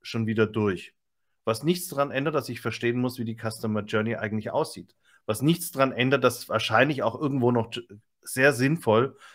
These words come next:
Customer Journey Mapping Workshops gemacht werden. Aber so der neue heiße Scheiß ist das jetzt nicht mehr. Genauso, ich würde sagen, Voice of the Customer Management Systeme, äh,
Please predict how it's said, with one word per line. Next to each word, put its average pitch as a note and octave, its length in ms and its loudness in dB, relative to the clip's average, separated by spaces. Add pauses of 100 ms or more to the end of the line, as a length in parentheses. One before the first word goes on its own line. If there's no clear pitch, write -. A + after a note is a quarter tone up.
Customer A#2 420 2
Journey A#2 280 4
Mapping A2+ 340 2
Workshops A2 520 2
gemacht C#3 400 0
werden. F#2 340 -2 (460)
Aber B2 260 8
so B2 680 4
der B2 140 4
neue C#3+ 420 6
heiße C#3 340 6
Scheiß B2+ 400 4
ist - 140 -6
das D3+ 140 -6
jetzt C3 220 -8
nicht G#2+ 300 -6
mehr. D#2 240 -14 (480)
Genauso, C3+ 560 4
ich B2+ 120 -8
würde B2 140 -4
sagen, A#2 360 0
Voice B2 220 4
of A#2+ 140 -6
the B2 60 -6
Customer C3+ 640 -2
Management C3+ 840 0
Systeme, C3+ 800 0 (720)
äh, A2 720 4